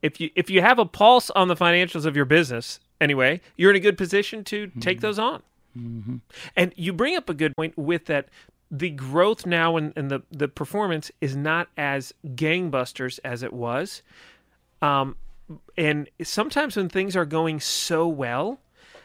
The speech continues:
Speaker 1: and so busy, uh, accounting, you know, it's n-, it doesn't seem as important when things are just rocking and rolling
Speaker 2: Mm-hmm.
Speaker 1: and when you're moving so fast.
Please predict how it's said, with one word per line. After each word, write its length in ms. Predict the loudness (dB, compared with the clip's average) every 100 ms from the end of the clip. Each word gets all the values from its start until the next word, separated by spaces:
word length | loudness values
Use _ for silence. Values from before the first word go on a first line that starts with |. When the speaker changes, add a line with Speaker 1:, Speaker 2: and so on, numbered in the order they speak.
| -12 -4
Speaker 1:
and 140 | -2
so 340 | 0 0 2 4
busy, 600 | 2 2 -2 -2 -4 -8 _ _ _ 0
uh, 140 | 0 2
accounting, 680 | -4 -6 -4 -4 -4 -6 -4
you 140 | -2
know, 100 | -2 -4
it's 180 | -4 -2
n-, 60 | -4
it 160 | 0
doesn't 240 | 0 0 -6
seem 180 | -4
as 100 | -2
important 360 | -2 0 0 0
when 120 | -2 0
things 220 | -2 -2
are 60 | -4
just 200 | -4 0
rocking 400 | 2 0 -2 -6
and 160 | -4
rolling 340 | -4 -4 -6 -6
Speaker 2:
Mm-hmm. 360 | -8 -8 -10 -10 -18 _ 0
Speaker 1:
and 220 | 0 0
when 100 | -2
you're 120 | -2
moving 320 | -2 -4 -4
so 140 | -6 -6
fast. 600 | -6 -8 -8 -10 -10